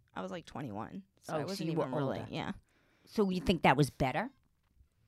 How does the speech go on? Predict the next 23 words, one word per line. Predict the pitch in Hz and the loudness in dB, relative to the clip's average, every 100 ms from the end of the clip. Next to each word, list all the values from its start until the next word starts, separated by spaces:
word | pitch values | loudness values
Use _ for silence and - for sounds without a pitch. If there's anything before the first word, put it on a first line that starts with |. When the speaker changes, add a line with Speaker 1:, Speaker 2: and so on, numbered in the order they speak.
| _ - - _ _ - | _ -12 -12 _ _ 6
Speaker 1:
I | 381 | 8
mean, | 427 440 | 10 6
it | 392 | 6
made | 381 | 8
it, | 381 | 10
I | 381 | 8
think, | 359 320 | 8 4
easier | 247 233 220 | 4 6 6
'cause | 214 233 | 6 4
I | |
was | 190 | 4
in | 190 | 2
college. | 180 165 156 156 - _ | 0 2 0 -2 -10 _
Speaker 2:
Right. | 151 117 | -4 0
Speaker 1:
'Cause | 214 | 6
I | 202 | 8
wasn't | 190 190 | 8 6
really | 170 170 | 2 4
there | 165 147 | 4 0
for | - 135 | -2 -4
it, | 90 | -2
Speaker 2:
Right. | 131 101 | -2 -2
Speaker 1:
so. | - 85 67 | -2 -2 -2